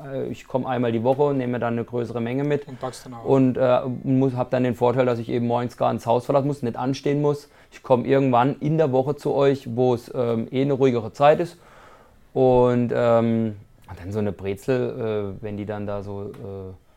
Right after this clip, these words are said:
Speaker 1: daheim schon aus dem Ofen kommt, ist natürlich
Speaker 2: Auch
Speaker 1: dann
Speaker 2: gut.
Speaker 1: auch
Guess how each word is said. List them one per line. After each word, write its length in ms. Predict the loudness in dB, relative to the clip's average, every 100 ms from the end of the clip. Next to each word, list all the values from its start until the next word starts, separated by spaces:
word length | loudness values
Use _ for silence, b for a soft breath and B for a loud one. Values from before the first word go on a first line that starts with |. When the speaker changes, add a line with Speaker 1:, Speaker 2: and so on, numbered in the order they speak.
| b b b _ _
Speaker 1:
daheim 380 | -10 -6 -2 -4
schon 160 | -4 -4
aus 160 | -4 -4
dem 120 | -8
Ofen 260 | -8 -6 -4
kommt, 160 | -4 -4
ist 80 |
natürlich 260 | -4 -2 0
Speaker 2:
Auch 40 |
Speaker 1:
dann 80 | 2
Speaker 2:
gut. 80 |
Speaker 1:
auch 60 | 4